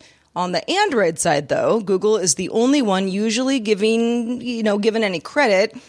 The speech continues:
while other manufacturers are generally criticized for stopping support too early. You know, you buy a phone and then three years later, what are you gonna do about it?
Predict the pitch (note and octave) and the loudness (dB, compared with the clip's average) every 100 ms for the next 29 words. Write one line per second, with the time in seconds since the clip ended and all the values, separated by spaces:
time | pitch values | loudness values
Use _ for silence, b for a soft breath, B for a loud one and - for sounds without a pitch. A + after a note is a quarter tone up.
0 | B - F4+ C#4 A3+ A3 F#3+ E3+ D3+ - | B -2 2 2 2 0 -2 0 0 0
1 | F3 E3+ E3+ F3 E3+ E3 D#3+ D3 D#3+ D3+ | -2 -2 -2 -2 -4 -4 -4 -4 -6 -4
2 | D3+ D3 D#3+ F3 - D3+ - E3 - - | -2 -2 -2 -2 0 0 -2 -6 -6 -2
3 | D#3+ - - D#3 - - - - B B | -2 0 -2 -2 -4 -6 -10 -14 B B
4 | B B - F3 A3 - D3+ C3+ - B3 | B B -2 -2 -2 -2 0 0 0 2
5 | B3+ B3+ A#3+ F3+ F3+ F3+ F3+ E3 _ F#3 | 2 2 0 -2 -2 -4 -6 -8 _ -2
6 | F#3+ F3+ E3+ F3+ F3 F3+ D#3+ D3+ C#3 B2+ | 2 2 2 2 2 0 -2 -6 -10 -12
7 | - - _ | -12 -14 _